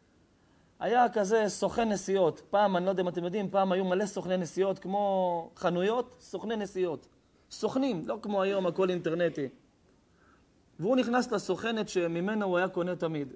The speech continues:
דתייה לייט כזאת, ככה, אתה יודע, כזה חצי חצי, בנדנה כזה. והוא נכנס אליה ורכש חבילה.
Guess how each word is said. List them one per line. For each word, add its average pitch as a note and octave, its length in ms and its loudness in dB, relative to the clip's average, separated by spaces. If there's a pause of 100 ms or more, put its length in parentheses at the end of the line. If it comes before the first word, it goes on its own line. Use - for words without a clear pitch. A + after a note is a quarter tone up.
(100)
דתייה B3 440 4
לייט A3+ 300 6
כזאת, C#3+ 380 -6
ככה, - 300 -12
אתה A#3 100 -6
יודע, A#3+ 240 -8
כזה G#3+ 320 -8
חצי F#3 320 -8
חצי, D#3 280 -8 (260)
בנדנה G3+ 520 2
כזה. - 240 -14 (3750)
והוא F#3+ 200 0
נכנס G#3 400 -2
אליה G#3+ 280 0
ורכש G3 420 -4
חבילה. G3+ 380 -2